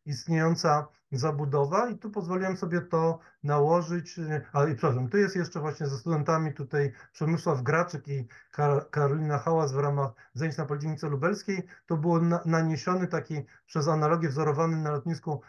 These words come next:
Berlin-Brandenburg, e, czy lotnisku w Berlinie, m, ułożenie z zasadą taką, że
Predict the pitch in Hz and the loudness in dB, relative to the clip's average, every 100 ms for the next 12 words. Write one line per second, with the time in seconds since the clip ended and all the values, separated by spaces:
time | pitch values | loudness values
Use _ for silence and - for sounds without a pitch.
0 | - 120 156 160 156 143 151 170 165 160 | -10 -2 0 0 0 0 2 2 2 0
1 | 139 156 160 160 - 160 143 139 - 151 | -2 -2 -4 -6 -8 0 2 2 -2 0
2 | 139 135 135 _ - 131 151 - 156 139 | 0 0 -6 _ -10 -8 -8 -6 -2 0
3 | 143 151 185 180 175 175 _ _ 156 147 | 2 2 2 2 0 -4 _ _ -8 -8
4 | 151 156 151 147 175 147 123 135 156 156 | -2 2 4 4 2 2 -2 -2 -2 0
5 | 170 165 175 170 170 143 147 | 0 0 0 0 -2 -2 -2